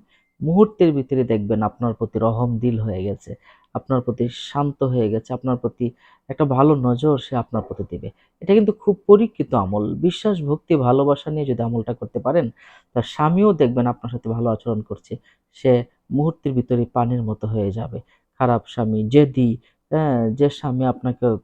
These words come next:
কিছু করতেই, আহ, হাত তুলে শরীরে বা মারে বা খারাপ আচরণ করে, তারাও কিন্তু ভালো হয়ে যাবে ইনশাআল্লাহ। বিশ-, বিশ্বাস, ভক্তি, ভালোবাসা নিয়ে আমলটা করুন। এই যে ইয়া মুকতাদিরু এই নামটা আছে না,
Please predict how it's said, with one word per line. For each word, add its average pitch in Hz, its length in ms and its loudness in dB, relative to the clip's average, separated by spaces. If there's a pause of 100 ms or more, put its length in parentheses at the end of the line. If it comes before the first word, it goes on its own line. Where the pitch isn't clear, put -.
কিছু 143 240 -4 (200)
করতেই, 127 600 0 (360)
আহ, 120 160 2
হাত 127 420 -2
তুলে 123 180 2
শরীরে 113 440 -2
বা 110 200 -2
মারে 123 400 0 (540)
বা 185 220 4 (520)
খারাপ 151 280 0
আচরণ 127 360 -2
করে, 151 120 -2
তারাও 113 280 0
কিন্তু 110 240 -6
ভালো 107 220 -8
হয়ে 113 160 -6
যাবে 98 160 -6
ইনশাআল্লাহ। - 400 -10 (320)
বিশ-, 131 500 0
বিশ্বাস, 156 420 2
ভক্তি, 151 300 0
ভালোবাসা 127 520 0
নিয়ে 101 120 -2
আমলটা 82 360 -6
করুন। - 400 -8 (600)
এই 123 80 -6
যে 127 100 -2
ইয়া 143 240 2
মুকতাদিরু 165 800 4
এই 151 140 4
নামটা 147 380 0
আছে 165 260 -4
না, 185 200 0